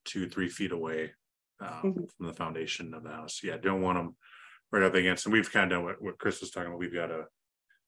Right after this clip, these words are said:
Speaker 1: in our front yard anyway, we've got a twelve, eighteen inch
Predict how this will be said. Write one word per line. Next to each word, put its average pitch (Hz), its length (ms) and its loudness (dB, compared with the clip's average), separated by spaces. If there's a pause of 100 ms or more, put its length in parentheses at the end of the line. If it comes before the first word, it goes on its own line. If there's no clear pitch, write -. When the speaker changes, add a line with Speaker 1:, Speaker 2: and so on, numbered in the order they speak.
(140)
Speaker 1:
in 107 80 -4
our 95 100 2
front 101 240 2
yard 90 140 2
anyway, 87 300 -2
we've 85 100 -8
got 85 160 -2
a 78 200 -8 (1160)
twelve, 95 240 -2
eighteen 90 480 -4
inch 87 480 -6